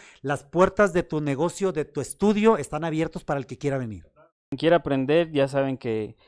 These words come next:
Speaker 2: tanto de, en, en Hugo, en Neilén, en Palma, quien guste acercarse a alguno de ellos sin problema.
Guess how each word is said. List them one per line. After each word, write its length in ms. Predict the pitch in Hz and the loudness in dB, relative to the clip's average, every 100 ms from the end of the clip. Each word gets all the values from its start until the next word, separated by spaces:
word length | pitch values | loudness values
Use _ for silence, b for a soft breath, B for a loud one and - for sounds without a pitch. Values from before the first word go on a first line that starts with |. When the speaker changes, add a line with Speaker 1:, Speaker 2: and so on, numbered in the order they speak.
| _ - - | _ -20 -8
Speaker 2:
tanto 380 | - 123 123 120 | -2 -2 -2 -4
de, 640 | 120 117 113 117 113 - - | -2 -4 -4 -6 -10 -12 -12
en, 340 | - 120 135 - | -8 -4 -4 -4
en 240 | 127 120 | -4 0
Hugo, 480 | 156 165 156 147 143 | 2 4 4 4 2
en 160 | 123 117 | 0 -4
Neilén, 680 | 117 120 143 147 135 117 - | -4 -2 -2 -2 -2 -6 -8
en 160 | 110 | -8
Palma, 460 | 107 131 139 131 117 | -2 0 0 -2 -4
quien 220 | - 117 | -6 -10
guste 220 | 120 127 | -8 -8
acercarse 500 | 131 123 - 123 123 | -4 -4 -2 -4 -2
a 20 | 127 | -6
alguno 320 | 120 127 123 | -6 -6 -4
de 80 | 123 | -2
ellos 200 | 131 127 | -4 -6
sin 140 | 113 | -10
problema. 580 | 113 110 117 139 160 | -8 -8 -6 -6 -6